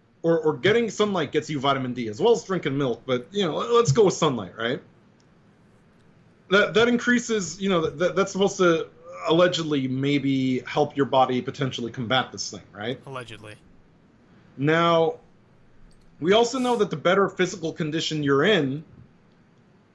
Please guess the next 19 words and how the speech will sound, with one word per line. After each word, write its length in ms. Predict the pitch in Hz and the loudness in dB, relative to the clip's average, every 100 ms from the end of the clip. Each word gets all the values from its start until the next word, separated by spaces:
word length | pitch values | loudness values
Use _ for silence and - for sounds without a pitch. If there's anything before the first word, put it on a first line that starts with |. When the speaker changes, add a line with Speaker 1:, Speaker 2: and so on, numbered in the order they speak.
| _ _ | _ _
Speaker 1:
the 220 | 123 151 | -2 2
more 720 | 156 160 175 180 180 175 180 170 | 2 2 2 4 6 6 6 2
you're 180 | 160 165 | 0 0
equipped 280 | 160 165 - | 0 -4 -2
to 40 | |
maybe 220 | 156 143 | -2 -2
fight 380 | 139 156 147 139 - - | -2 2 2 0 -6 -8
this 200 | 131 151 | -6 0
virus 380 | 160 151 147 147 | 2 2 0 0
or 100 | 147 | 2
any 140 | 185 | 2
virus, 500 | 139 110 - - - | 0 -4 -6 -16 -12
right? 280 | 110 123 170 - - - - - | -4 -2 -4 -8 -20 -20 -20 -16
Speaker 2:
Right. 360 | 120 107 104 - - - - - - - - - - - _ | -12 -12 -14 -18 -20 -20 -20 -20 -20 -20 -20 -20 -20 -20 _
Speaker 1:
So 220 | - 226 | 0 2
what 160 | 240 285 | 4 2
happens 520 | 311 320 247 214 165 | 0 0 -2 -4 -6
when 400 | 165 165 190 185 | -8 -2 0 0
you, 840 | 180 180 185 185 185 180 180 170 | -2 -2 -2 0 0 0 0 -2